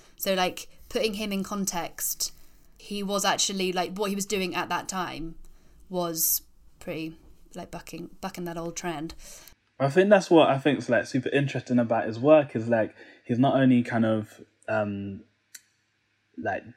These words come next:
Speaker 2: designing and, and, and kind of building, building, he's also proposing things. And I think some of the best architects,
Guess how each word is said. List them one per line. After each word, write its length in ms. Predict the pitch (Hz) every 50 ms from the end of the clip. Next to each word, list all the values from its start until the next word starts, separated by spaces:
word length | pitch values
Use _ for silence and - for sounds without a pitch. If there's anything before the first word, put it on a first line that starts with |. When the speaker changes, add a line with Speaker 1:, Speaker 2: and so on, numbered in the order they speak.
| _ _ _ -
Speaker 2:
designing 680 | 117 113 107 113 113 117 117 117 113 113 113 110 110
and, 200 | 107 104 101 98
and, 400 | - - 101 104 104 101 98 - -
and 460 | 92 - 98 95 95 95 95 85 - -
kind 100 | - 104
of 140 | 98 98 -
building, 380 | 113 113 117 117 110 104 98
building, 340 | 98 117 120 120 107 104 101
he's 180 | 107 107 104 123
also 280 | 139 135 - - 117
proposing 500 | 101 - 110 - 143 147 151 135 120 113
things. 200 | 110 - 113 107
And 100 | 104 107
I 40 | 110
think 200 | 120 147 135 -
some 180 | - 143 143 143
of 60 | 127
the 60 | 117
best 280 | 107 127 127 117 - -
architects, 720 | - 127 127 - - - - 117 110 - - - - -